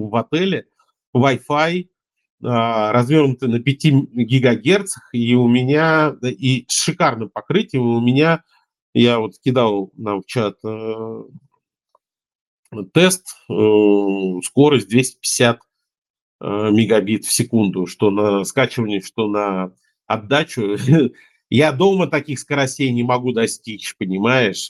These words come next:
по своему домашнему Wi-Fi, а здесь так сделано. И,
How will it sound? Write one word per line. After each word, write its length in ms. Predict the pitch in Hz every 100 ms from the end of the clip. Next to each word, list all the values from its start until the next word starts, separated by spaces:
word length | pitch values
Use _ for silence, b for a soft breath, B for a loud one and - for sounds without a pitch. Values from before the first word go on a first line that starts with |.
| 110
по 80 | 110
своему 520 | - 120 120 120 107
домашнему 640 | 113 123 113 - 110 101 98
Wi-Fi, 160 | 110 98 110 95 92
а 20 | 95
здесь 240 | 104 127
так 200 | - 110
сделано. 360 | 101 98 98 110 b b _ _ _
И, 600 | - 123 147 151 156 143